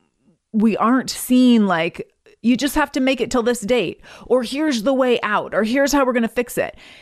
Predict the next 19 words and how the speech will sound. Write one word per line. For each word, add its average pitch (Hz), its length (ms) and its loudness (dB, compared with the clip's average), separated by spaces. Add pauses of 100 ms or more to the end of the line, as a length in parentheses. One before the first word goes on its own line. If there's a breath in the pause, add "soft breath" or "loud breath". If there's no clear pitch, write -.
(140 loud breath)
It's 233 260 -4
just 247 300 -4
like 233 180 0
we 220 140 0
have 202 260 -2
to 226 80 0
keep 220 240 -6
figuring 214 720 2
it 202 220 2
out 180 420 -2 (320)
as 226 460 -2 (140)
things 208 380 -2
continue 262 640 2
to 220 360 -2
not 190 560 2
get 226 380 0
any 202 260 2
better. 170 400 -4 (140)
<laughs> 294 80 0